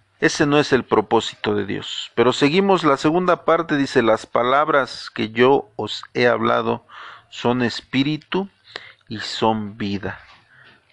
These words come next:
Algo sublime, algo profundo, decía nuestro Señor Jesucristo al momento de que Él expresaba cualquier enseñanza a los que lo escuchaban, era vida,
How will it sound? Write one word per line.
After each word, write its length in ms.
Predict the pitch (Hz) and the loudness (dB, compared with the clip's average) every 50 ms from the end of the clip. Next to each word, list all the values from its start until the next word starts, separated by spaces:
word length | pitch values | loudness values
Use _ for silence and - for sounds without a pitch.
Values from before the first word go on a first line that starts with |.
| _ _ | _ _
Algo 1000 | - - 123 131 135 139 160 160 147 127 117 113 110 110 110 110 110 104 104 98 - _ _ _ _ _ _ _ _ _ _ _ _ _ _ | -4 -2 -2 0 2 2 4 6 6 6 6 6 6 6 6 6 4 2 0 -4 -10 _ _ _ _ _ _ _ _ _ _ _ _ _ _
sublime, 920 | - - - - 120 123 127 135 131 139 151 151 151 147 147 143 135 123 - - | -8 -8 -6 -6 -6 -6 -4 0 2 2 2 2 2 2 2 0 0 -2 -8 -6
algo 380 | - 123 127 127 123 127 123 - | -2 -2 -2 0 0 0 -2 0
profundo, 680 | - 107 107 - - - 131 139 156 160 151 135 113 104 | -2 -4 -4 -4 -4 -2 0 0 0 2 2 0 0 0
decía 340 | 104 101 - - 117 110 | -2 -4 -4 -2 -2 -2
nuestro 420 | 110 110 110 101 - - - 110 104 | -2 -2 -4 -8 -8 -10 -8 -8 -6
Señor 440 | - - 110 110 107 110 107 107 - | -6 -6 -6 -4 -4 -2 -4 -4 -4
Jesucristo 880 | - - 104 - - 104 - - 107 107 110 - - - 120 113 - - - - - - - - - _ - | -4 -6 -6 -4 -6 -12 -10 -6 -6 -6 -6 -6 -2 -2 -2 -2 -2 -6 -20 -20 -18 -18 -18 -20 -16 _ -2
al 160 | 110 107 107 | -2 -2 0
momento 800 | 110 110 110 110 117 123 127 131 135 - - 135 135 127 123 - - - - _ _ _ _ | 0 0 0 2 2 2 2 0 -2 -2 0 2 2 2 0 -6 -18 -20 -20 _ _ _ _
de 140 | - 110 107 | -4 -4 -4
que 400 | - - 113 113 110 110 117 123 | -4 -4 0 2 4 6 6 6
Él 140 | 127 135 135 | 6 4 2
expresaba 1000 | 127 - - - - - 117 110 - - - 117 123 127 135 135 127 113 - _ _ _ _ _ - - - _ - | 0 -2 -6 -14 -6 -4 -4 -4 -4 -2 -2 0 2 2 2 2 0 -2 -10 _ _ _ _ _ -20 -20 -18 _ 0
cualquier 720 | 113 113 117 110 - - - 120 131 135 143 147 143 135 - - - - _ _ _ _ _ - - - - _ - - | 2 2 2 2 -4 -8 -4 0 2 4 4 4 4 0 -6 -12 -20 -20 _ _ _ _ _ -20 -20 -20 -20 _ -10 -6
enseñanza 960 | 127 120 117 - - 123 117 113 113 120 123 139 151 147 - 170 151 131 123 | -6 -4 -4 -4 -2 -2 -2 -2 -2 0 0 0 0 -2 -2 0 2 2 2
a 60 | 113 | 0
los 300 | 104 113 113 110 - - | 0 0 -2 -2 -2 -4
que 140 | - - 113 | -4 -4 -2
lo 140 | 110 110 110 | 0 0 -2
escuchaban, 560 | 107 - - - - - 135 139 147 143 139 | -2 -4 -12 -10 -4 -2 -2 0 0 0 0
era 180 | 139 139 139 131 | 2 2 2 0
vida, 600 | 113 113 113 127 156 175 165 160 135 117 110 | 0 -4 -6 -6 -6 -4 -2 -2 -2 -2 -2